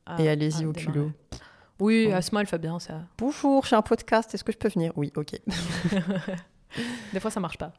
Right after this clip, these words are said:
Speaker 2: Oui.
Speaker 1: Mais,
Speaker 2: Mais
Speaker 1: mais
Speaker 2: des
Speaker 1: souvent,
Speaker 2: fois,
Speaker 1: ça
Speaker 2: ça
Speaker 1: marche,
Speaker 2: marche. Ouais.
Speaker 1: étonnamment. As-tu un, un mot de la fin ? Est-ce que tu vas
Speaker 2: Oui.
Speaker 1: encore nous recommander un truc ?
Speaker 2: Oui. <laughs> Tu me connais tellement bien.
Speaker 1: Ah, j'ai lu ce livre.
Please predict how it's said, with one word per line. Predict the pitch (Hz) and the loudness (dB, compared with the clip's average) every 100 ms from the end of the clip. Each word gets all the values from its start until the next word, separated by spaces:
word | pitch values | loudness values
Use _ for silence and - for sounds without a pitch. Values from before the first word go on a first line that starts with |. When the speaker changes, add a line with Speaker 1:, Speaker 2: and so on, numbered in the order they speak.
| _ | _
Speaker 2:
Oui. | 170 | -2
Speaker 1:
Mais, | 156 175 - | -2 -4 -8
Speaker 2:
Mais | 226 | -2
Speaker 1:
mais | 202 | 0
Speaker 2:
des | |
Speaker 1:
souvent, | 170 | 0
Speaker 2:
fois, | 349 | 0
Speaker 1:
ça | 220 | -2
Speaker 2:
ça | |
Speaker 1:
marche, | 196 185 165 | -2 -2 -4
Speaker 2:
marche. | 165 - | -8 -10
Ouais. | |
Speaker 1:
étonnamment. | 190 175 170 180 - - - - | -6 -4 -6 -8 -14 -18 -18 -10
As-tu | - 214 220 466 440 | -2 -2 0 0 2
un, | 226 202 190 | 2 2 0
un | - 185 | 0 2
mot | 190 190 | 4 4
de | 190 | 4
la | 185 | 2
fin ? | 185 185 185 202 - - _ - | 2 -2 -2 -4 -12 -20 _ -14
Est-ce | - | -2
que | 233 | 0
tu | - | 4
vas | 247 | 4
Speaker 2:
Oui. | |
Speaker 1:
encore | 202 220 | 6 6
nous | 226 | 8
recommander | 226 220 202 196 196 | 8 6 6 4 4
un | 196 190 | 4 2
truc ? | - 233 339 | 2 4 8
Speaker 2:
Oui. | 381 349 339 269 277 | 10 8 4 0 4
<laughs> | - - - - - | 4 4 0 -8 -6
Tu | |
me | 254 | -4
connais | 220 - | -4 -6
tellement | - - 240 226 | -4 -2 0 0
bien. | - 240 | 0 4
Speaker 1:
Ah, | - 190 - | 4 2 -6
j'ai | |
lu | 180 190 190 330 - 466 427 453 508 539 | -10 -10 0 0 2 -2 8 8 8 2
ce | 539 571 523 | -2 -2 -2
livre. | 494 523 622 622 571 466 415 403 392 403 415 480 - | -4 -6 -6 2 6 8 8 6 4 2 -2 -6 -8